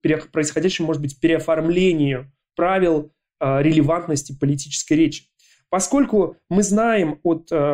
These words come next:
его денщика, что после очередной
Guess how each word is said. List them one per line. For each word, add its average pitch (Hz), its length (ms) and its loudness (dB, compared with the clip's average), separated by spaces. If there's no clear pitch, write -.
его 170 200 2
денщика, 214 580 -2
что 208 420 -2
после 196 260 0
очередной 196 720 2